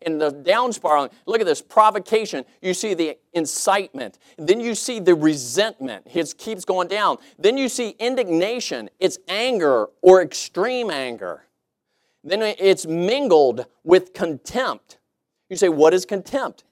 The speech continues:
Glad you asked. Here it is. It's the act of despising, you ready? Or to treat as mean.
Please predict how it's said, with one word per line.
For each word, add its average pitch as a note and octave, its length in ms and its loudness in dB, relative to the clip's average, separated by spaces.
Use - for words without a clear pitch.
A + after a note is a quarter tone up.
Glad G#2 300 -8
you E3 120 4
asked. G#3+ 460 -2
Here D#3 180 2
it G#3 60 0
is. G3+ 260 2
It's F3 180 -6
the F3+ 260 -4
act G3 400 -8
of D#3 160 0
despising, F#3+ 880 -4
you C3 100 -12
ready? E3 300 -4
Or C#3+ 140 -4
to A2+ 200 -18
treat F3+ 480 -16
as G2+ 240 -16
mean. A2 540 -18